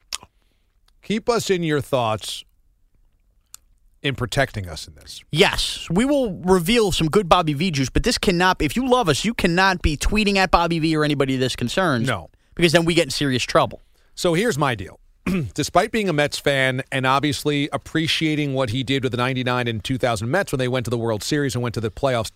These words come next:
Speaker 1: two straight years, I always found him to be <clears throat> a media whore, okay? And there's nothing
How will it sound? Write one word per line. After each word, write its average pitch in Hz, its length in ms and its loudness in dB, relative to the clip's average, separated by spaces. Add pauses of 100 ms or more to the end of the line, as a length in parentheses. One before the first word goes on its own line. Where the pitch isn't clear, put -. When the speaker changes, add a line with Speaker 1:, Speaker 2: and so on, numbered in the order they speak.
Speaker 1:
two 127 140 -4
straight 117 220 -4
years, 135 380 -2 (680)
I 220 80 6
always 277 240 0
found 180 220 2
him 160 100 -2
to 147 80 -2
be 143 320 -2 (100)
<clears throat> 220 400 -2 (340)
a 156 60 0
media 147 320 0
whore, 98 300 -4 (380)
okay? 156 260 2 (840)
And 190 340 0 (340)
there's 277 160 0
nothing 254 360 0